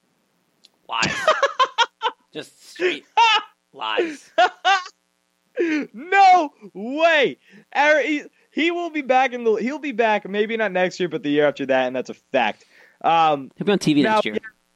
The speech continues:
Speaker 2: his health issues are, they're
Speaker 1: Legit.
Speaker 2: real. They're very real. You know what? He probably will be back next year. You're right.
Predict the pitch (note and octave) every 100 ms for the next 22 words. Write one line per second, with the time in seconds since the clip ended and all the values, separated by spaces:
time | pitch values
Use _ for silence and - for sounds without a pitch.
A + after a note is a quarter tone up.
0 | _ _ - A3 F3 C#3 F3+ - - G#3+
1 | A#3+ - B3+ A#3+ - D3+ E3 D#3+ D3+ C3
2 | - E3 F#3+ F#3 E3+ E3 D#3 C#3+ - D3
3 | D#3+ C#3 A#2+ A#2 A2+ _ - _ _ _
4 | _ _ _ _ _ _ _ - D#3 F#3
5 | G#3+ B3+ A3+ - B3+ A3+ G#3+ E3+ C3 A#2
6 | G#2+ A2+ - G#2+ G2 G3+ G#3 F3+